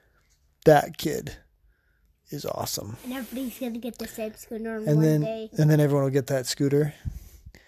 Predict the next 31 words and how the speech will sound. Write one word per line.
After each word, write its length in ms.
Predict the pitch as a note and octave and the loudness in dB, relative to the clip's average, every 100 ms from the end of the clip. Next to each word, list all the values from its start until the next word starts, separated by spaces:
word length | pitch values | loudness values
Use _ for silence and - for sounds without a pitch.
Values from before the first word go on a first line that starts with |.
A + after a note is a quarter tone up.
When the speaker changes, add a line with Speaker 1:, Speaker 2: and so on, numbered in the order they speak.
| _ _ _ _ _ | _ _ _ _ _
Speaker 1:
Well, 380 | D3+ D3+ D3 - _ _ - | 4 6 6 0 _ _ -14
what's 320 | D#3+ D#3+ D3+ - | 0 0 2 2
crazy 420 | F3+ F#3 E3+ C#3+ | 6 6 6 2
is 200 | C3+ B2 | -2 -2
this 180 | - - | -2 -2
kid, 340 | - D3+ C3+ - | 0 0 -2 -2
he 220 | D#3 F3 | 0 0
worked 400 | D3+ C#3+ C3+ - | 2 0 0 -6
hard. 640 | - - - B2+ G2 F#2+ - - - - _ _ _ | -16 -6 2 2 2 -2 -10 -8 -8 -8 _ _ _
Speaker 2:
He 100 | D4 | -6
worked, 400 | D#4 E4 D#4+ - | -2 -2 -4 -8
like, 280 | D4 C4 - | -8 -8 -8
Speaker 1:
So 500 | - - G3 G3+ G#3 | -4 4 8 10 10
hard. 460 | F#3 E3 A#2+ A2+ - - | 6 0 -2 -6 -12 -12
I 80 | D#3+ | -6
mean, 160 | E3 D#3 | -4 -4
he 340 | B2 F#3+ G#3+ | -2 -2 0
went 400 | G3+ E3 D#3+ D#3 - _ _ _ _ _ | 0 0 0 -2 -10 _ _ _ _ _
and 160 | D3+ D3 | -4 -2
he 520 | A#2 D#3 D#3+ D#3 D#3 - | -2 0 0 0 -2 -6
asked 300 | - D3 C3 | -6 -4 -2
his 160 | - C#3+ | -2 -2
mom 260 | C#3+ C#3 C#3 | 0 2 2
and 120 | C#3 | 2
dad 240 | C3+ C3 | 2 0
for 120 | - | -2
jobs. 500 | C3+ C3 B2 - C3+ | -2 0 -2 -4 -6
And 120 | - C#3 | -2 0
they 80 | |
said, 160 | C#3 B2+ | 0 -2
"Oh, 200 | B2+ B3 | 0 0